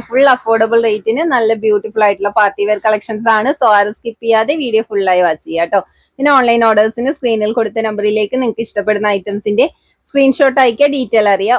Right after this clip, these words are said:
ഓർഡർ പ്ലേസ് ചെയ്യുക. ഓർഡർ ചെയ്യാൻ നേരത്ത് നിങ്ങളുടെ സൈസ് കറക്റ്റ് മെൻഷൻ ചെയ്തേക്കുക കേട്ടോ. പിന്നെ ഇതേപോലുള്ള നല്ല കളക്ഷൻസിന്റെ, ഓഫേഴ്സിന്റെ ഒക്കെ ഡീറ്റെയിൽസ് നിങ്ങൾക്ക് മിസ് ആവാതിരിക്കാൻ നമ്മുടെ ചാനൽ സബ്സ്ക്രൈബ് ചെയ്ത് വെക്കുക, ഒപ്പം തന്നെ ബെൽ ഐക്കണും കൂടെ എനേബിൾ ചെയ്ത് വെക്കുക കേട്ടോ. പിന്നെ ഞങ്ങളുടെ വീഡിയോസിനെ കുറിച്ചുള്ള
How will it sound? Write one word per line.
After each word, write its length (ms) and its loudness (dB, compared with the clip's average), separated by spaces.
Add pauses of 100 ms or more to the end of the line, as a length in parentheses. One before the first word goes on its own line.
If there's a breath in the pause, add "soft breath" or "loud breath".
ഓർഡർ 260 2
പ്ലേസ് 260 -4
ചെയ്യുക. 260 -4
ഓർഡർ 260 0
ചെയ്യാൻ 300 0
നേരത്ത് 360 -2
നിങ്ങളുടെ 320 0
സൈസ് 360 0
കറക്റ്റ് 360 0
മെൻഷൻ 360 -4
ചെയ്തേക്കുക 420 -4
കേട്ടോ. 180 -2 (320 loud breath)
പിന്നെ 200 0
ഇതേപോലുള്ള 520 2
നല്ല 220 0
കളക്ഷൻസിന്റെ, 680 -2
ഓഫേഴ്സിന്റെ 560 0
ഒക്കെ 200 -2
ഡീറ്റെയിൽസ് 480 -4
നിങ്ങൾക്ക് 340 0
മിസ് 260 -2
ആവാതിരിക്കാൻ 580 2 (120)
നമ്മുടെ 300 0
ചാനൽ 300 -2 (140)
സബ്സ്ക്രൈബ് 420 -6
ചെയ്ത് 200 0
വെക്കുക, 240 0
ഒപ്പം 220 -4
തന്നെ 220 -2
ബെൽ 220 0
ഐക്കണും 300 -6
കൂടെ 180 2
എനേബിൾ 260 -2
ചെയ്ത് 160 -2
വെക്കുക 180 -10
കേട്ടോ. 220 -2 (580 soft breath)
പിന്നെ 200 2 (180)
ഞങ്ങളുടെ 260 2 (140)
വീഡിയോസിനെ 480 -2
കുറിച്ചുള്ള 340 -4